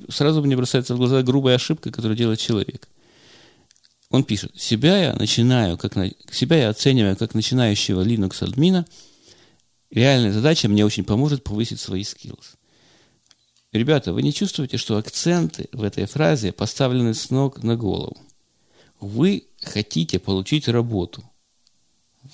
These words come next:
у кого-то, в данном случае у меня. Почему же вы пишете о себе?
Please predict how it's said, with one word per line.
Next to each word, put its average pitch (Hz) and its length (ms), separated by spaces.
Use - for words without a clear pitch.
у 107 100
кого-то, 90 480
в 95 40
данном 113 180
случае 117 340
у 117 60
меня. 120 260
Почему 190 340
же 156 140
вы 139 80
пишете 123 580
о 120 80
себе? 104 600